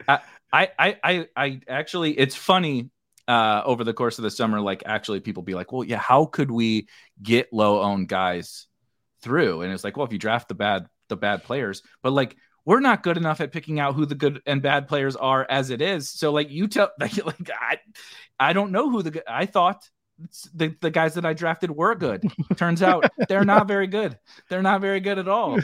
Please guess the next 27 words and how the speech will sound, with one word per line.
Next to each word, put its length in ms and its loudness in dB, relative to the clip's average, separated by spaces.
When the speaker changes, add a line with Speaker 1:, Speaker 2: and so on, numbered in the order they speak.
Speaker 1:
They're 100 2
quite 280 -2
terrible, 480 0
actually. 520 -4
Uh, 420 2
so 260 -2
I 120 4
tried 280 -4
to 80 -8
draft 280 -6
good 180 -6
players 320 -4
and 160 0
I 60 2
drafted 400 -2
bad 240 -4
players. 320 -8
So, 380 -4
you 80 -4
know, 40 -2
maybe 240 0
that 140 0
makes 240 -4
me 100 -4
the 100 -6
most 300 -2
genius 480 -4